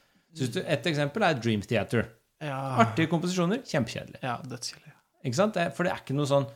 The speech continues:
Speaker 1: de får ikke frem den rock-estetikken. De prøver egentlig å gjøre klassisk musikk med et rockeband, og bygge på komposisjoner, kjempekjedelig. Hører du på, eh, eh, sånn som Gary Moore da, så er komposisjonen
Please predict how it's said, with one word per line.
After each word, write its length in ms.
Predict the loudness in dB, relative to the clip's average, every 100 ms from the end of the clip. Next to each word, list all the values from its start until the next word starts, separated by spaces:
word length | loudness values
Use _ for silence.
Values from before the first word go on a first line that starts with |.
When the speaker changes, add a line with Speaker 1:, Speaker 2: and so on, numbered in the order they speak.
| _
Speaker 1:
de 80 | -4
får 200 | -4 -6 -6
ikke 100 | -4
frem 220 | -2 0
den 160 | 0
rock-estetikken. 1000 | 0 -4 -10 -10 -6 -6 -6 -6 -4 -6 -6 _ -6
De 80 | -6
prøver 440 | 0 0 2 0
egentlig 260 | -2 0 0
å 40 |
gjøre 120 | 0
klassisk 300 | -2 -6 -4
musikk 320 | -4 -2 -4 0
med 120 | 0 0
et 40 |
rockeband, 400 | -4 0 0 0 -4 _ _ _ _ _ _ -2
og 60 | 4
bygge 260 | 4 4
på 120 | -2 -2
komposisjoner, 540 | -2 -2 -2 -2 -2
kjempekjedelig. 500 | -2 -2 -2 -12 -14 -18 _ _ _ 0
Hører 160 | 2
du 80 | 4
på, 160 | 6 4 2 -14 _ _ _ -2
eh, 560 | 2 2 2 0 0 -2 -6 -4
eh, 500 | -2 -2 -2 -4 -6 -2
sånn 160 | -2
som 120 | 0
Gary 200 | 2 4
Moore 200 | 4 2
da, 120 | 2 0
så 140 | 0
er 160 | 0 0
komposisjonen 640 | -2 -2 -2 -2 0 -2